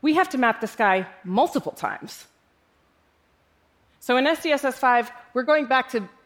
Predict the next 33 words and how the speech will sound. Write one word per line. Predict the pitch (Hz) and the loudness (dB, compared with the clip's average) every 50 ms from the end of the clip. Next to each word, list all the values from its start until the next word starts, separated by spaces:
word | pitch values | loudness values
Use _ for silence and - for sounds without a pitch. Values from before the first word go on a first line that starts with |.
| _ _ | _ _
each | - 269 254 - - | -8 -8 -8 -6 -2
part | 277 254 233 | -2 0 0
of | 220 196 | 0 -4
the | 208 | -6
sky | - - 233 214 202 | -6 0 0 2 2
multiple | 196 202 226 269 285 - 247 220 208 | 2 2 0 0 0 -2 -2 -4 -4
times | - 214 196 180 175 175 170 - - - - - _ | -2 -2 -2 -2 -2 -2 -6 -10 -16 -20 -20 -12 _
in | - 202 | -2 0
order | 208 214 214 202 196 | 2 2 2 2 0
to | 196 - 202 190 180 | -2 -2 -4 -4 -4
see | - - - 294 294 294 | -4 -6 -4 -2 -2 0
how | 247 247 233 220 | 2 2 2 2
these | 202 214 - - | 2 -2 -4 -2
objects | - 180 180 170 196 196 - - - | 0 0 0 0 -2 -4 -4 -6 -14
change | - - - 240 226 196 170 160 156 151 - - | -10 -4 -2 0 2 2 0 0 -2 -6 -6 -2
over | - 220 285 262 226 165 | -2 -2 0 0 -2 -6
time. | - - 151 - - - - - _ _ _ - - _ - | -6 -8 -8 -8 -10 -12 -14 -18 _ _ _ -20 -14 _ -4
Because | 247 254 285 240 | -2 0 0 0
those | - 302 294 254 - | 2 0 0 -2 -4
changes | - - 277 330 370 403 392 359 320 247 240 | -6 -2 0 2 2 2 0 -2 -4 -4 -2
in | 226 208 | -2 -4
time | - - - 302 349 320 247 196 170 160 - - - - - | -4 -2 -2 0 0 0 0 0 -2 -4 -6 -10 -20 -12 -8
encode | 214 220 - - 226 285 285 277 208 | -8 -6 -4 0 2 2 2 2 -2
the | 214 | -6
physics, | - - 285 302 233 185 143 - - - - - - _ _ _ _ _ - | -6 -4 -4 -2 -2 -2 -4 -6 -8 -14 -20 -20 -20 _ _ _ _ _ -4
and | 208 226 | 0 2
they | 240 240 233 | 2 2 2
encode | 220 - - - 285 320 320 285 226 208 - | 0 -4 -4 -2 0 0 2 0 -2 -6 -8
how | - - 254 277 311 311 | -10 -6 -2 2 2 2
these | 285 277 269 233 - - | 2 0 -2 -2 0 0
objects | 220 240 214 226 208 175 - - - - _ _ _ | 0 0 0 0 -4 -4 -6 -14 -20 -20 _ _ _
are | - 220 202 | 0 0 0
growing | 208 - 185 208 202 196 196 196 202 208 | 0 0 2 2 2 2 2 0 -2 -2